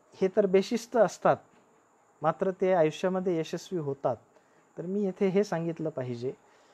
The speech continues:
की प्रत्येक ठिकाणी रणछोडदास चांचडसारखा विद्यार्थी असतोच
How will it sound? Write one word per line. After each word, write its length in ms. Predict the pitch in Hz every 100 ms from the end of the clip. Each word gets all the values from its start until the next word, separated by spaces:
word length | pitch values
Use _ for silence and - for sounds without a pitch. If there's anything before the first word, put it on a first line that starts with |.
| _ _ _
की 420 | 214 220 226 233 - _ _ _ _ -
प्रत्येक 440 | 185 - - 247 -
ठिकाणी 380 | 190 196 202
रणछोडदास 720 | 180 165 165 190 180 185 175 -
चांचडसारखा 920 | 151 147 190 175 156 143 - 151 127 - -
विद्यार्थी 760 | 139 135 160 170 - 190 208 _ _ _ -
असतोच 480 | 143 - - 208